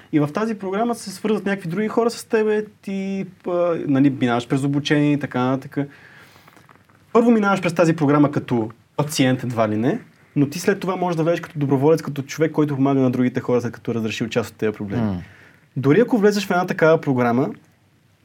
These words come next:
Speaker 1: пред тебе има едни никнеймове, няма човек. Нали, много хора се притесняват да разговарят с, с други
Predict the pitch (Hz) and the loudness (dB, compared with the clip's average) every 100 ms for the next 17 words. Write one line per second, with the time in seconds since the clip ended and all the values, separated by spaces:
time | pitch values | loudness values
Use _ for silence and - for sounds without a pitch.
0 | _ - 143 147 - 233 214 233 214 214 | _ -2 -2 -2 2 4 4 2 2 2
1 | 208 202 214 277 - 190 190 185 139 117 | 2 2 0 -2 -4 -4 0 2 2 2
2 | 107 131 180 196 - 151 117 - - _ | 0 2 2 0 0 2 2 -2 -16 _
3 | _ - 151 165 175 175 175 170 160 165 | _ -2 0 0 0 -2 -4 -4 -6 -6
4 | - 165 185 196 170 135 110 - - - | -2 -2 -2 -4 -4 -2 -2 -4 -10 -16
5 | 123 - - - - _ - 113 104 113 | -14 -14 -16 -16 -20 _ -10 -8 -4 -4
6 | 101 | -4